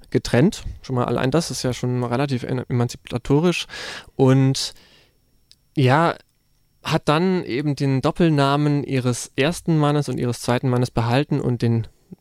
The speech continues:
Namen des dritten Mannes eben nicht angenommen. Obwohl interessanterweise dieser dritte Ehemann, August Heißmeier, ein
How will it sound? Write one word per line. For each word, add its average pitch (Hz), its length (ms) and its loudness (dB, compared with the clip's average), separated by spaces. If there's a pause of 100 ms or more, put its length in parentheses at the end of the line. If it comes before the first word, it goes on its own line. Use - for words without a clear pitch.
(100)
Namen 127 460 2
des 123 120 0
dritten 135 300 0
Mannes 120 280 2
eben 120 200 0
nicht 139 240 2
angenommen. 127 500 0 (600)
Obwohl 120 420 4
interessanterweise 147 680 -4
dieser 131 200 -2
dritte 147 240 -2
Ehemann, 160 380 0
August 123 360 0
Heißmeier, 147 480 2
ein 117 220 0